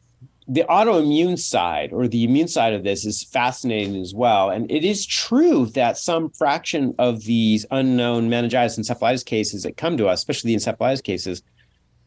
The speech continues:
are not infectious. Like, we do the sequencing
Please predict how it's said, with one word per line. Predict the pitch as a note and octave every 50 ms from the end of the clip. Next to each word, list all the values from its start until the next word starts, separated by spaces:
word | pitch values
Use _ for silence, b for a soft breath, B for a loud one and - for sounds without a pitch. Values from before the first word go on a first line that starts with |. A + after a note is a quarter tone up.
| _ _ -
are | G#2+ G#2+ G#2+
not | A2 A2+ A#2+ C3 D#3 G3 A#3 B3 - - -
infectious. | A2+ G#2+ G#2 - G#2 D#2+ - - - - - -
Like, | - E2+ F2+
we | G#2+ C3+ F#3 A#3
do | A#3+ C#4 C#4
the | B3+ G#3
sequencing | - - B3+ A#3+ A3+ E3 C#3 - B2+ A2 G#2+ G2+